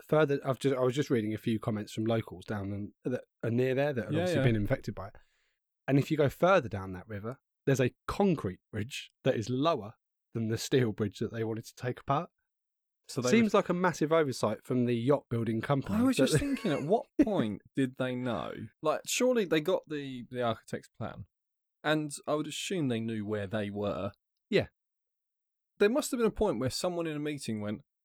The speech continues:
Speaker 2: "I've just had a quick look. Um, the bridge, I mean, it's in the Netherlands, so I'll do it in metric. So, uh, we're building it thirty-five meters tall.
Speaker 1: Yep.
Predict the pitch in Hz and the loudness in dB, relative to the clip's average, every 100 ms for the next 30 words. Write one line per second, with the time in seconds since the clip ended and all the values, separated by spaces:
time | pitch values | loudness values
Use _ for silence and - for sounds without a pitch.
0 | _ _ 120 117 180 - 151 - - 76 | _ _ -8 -6 -6 -6 -6 -8 -8 -6
1 | 80 - - _ _ _ 117 113 110 107 | -6 -8 -20 _ _ _ -4 -2 -2 -4
2 | - 117 98 151 151 - - - 123 117 | -6 -8 -4 -2 -2 -4 -14 -4 -2 -2
3 | 110 110 107 110 98 95 95 110 104 110 | -2 -4 -2 0 -2 -4 -6 -2 0 0
4 | 98 92 - 92 - 107 - _ _ _ | -2 -6 -8 -10 -6 -6 -6 _ _ _
5 | 117 113 131 151 139 127 123 120 - - | -8 0 2 4 4 2 0 -2 -4 0
6 | 123 110 117 - 110 101 110 95 101 - | 0 0 -4 -2 -2 -2 -4 -6 -10 -8
7 | 92 107 - - 127 | -8 -8 -12 -4 -4